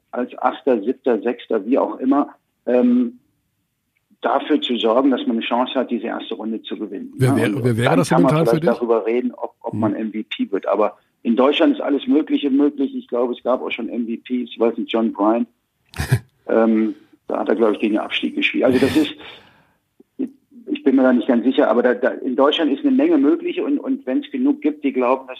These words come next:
Speaker 1: dass Cameron Wells eine M-V-P-Saison spielt, dann wunderbar. Was mir noch ein bisschen fehlt, ist, ähm, dass, dass er die Mannschaft, ähm, flächendeckend sozusagen über fünfundzwanzig, achtundzwanzig Minuten, die er spielt,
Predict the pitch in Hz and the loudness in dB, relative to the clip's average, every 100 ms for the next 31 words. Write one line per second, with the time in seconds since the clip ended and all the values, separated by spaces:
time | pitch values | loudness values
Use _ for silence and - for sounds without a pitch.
0 | - 117 - 127 127 123 131 135 - 123 | -14 -14 -12 -4 -4 0 2 2 -2 -6
1 | - 127 123 - 139 123 117 120 113 - | 0 0 -2 -4 0 0 0 -2 -2 -2
2 | - 131 - 120 120 - _ _ _ _ | 2 2 2 -2 -2 -8 _ _ _ _
3 | - - 131 135 127 113 117 151 120 - | -20 -2 0 4 2 4 2 2 0 -6
4 | 117 - 139 156 143 135 131 - 120 - | -10 -4 0 2 2 0 -4 -4 -6 -2
5 | 123 135 - 120 123 - _ _ _ _ | 0 0 0 -2 -2 -8 _ _ _ _
6 | - 120 117 117 101 - 113 - 123 123 | -2 2 2 2 -2 -4 -4 -2 -2 0
7 | 110 113 107 113 143 - 135 135 - - | -2 -2 2 2 2 2 -2 -6 -14 -20
8 | _ _ _ _ _ _ 117 117 110 110 | _ _ _ _ _ _ -2 0 0 -2
9 | 117 - _ - 135 147 151 113 120 - | -4 -10 _ 0 0 2 2 2 0 2
10 | 113 104 117 - 95 104 120 104 110 - | -2 -2 -4 -4 -4 -2 -2 0 -2 0
11 | 123 127 120 117 107 120 120 - 101 117 | 2 2 0 -2 -2 -6 -8 -8 -6 -4
12 | 113 113 113 120 117 110 110 110 - - | -2 -2 0 0 -2 -4 -2 -2 -2 -2
13 | 123 | 0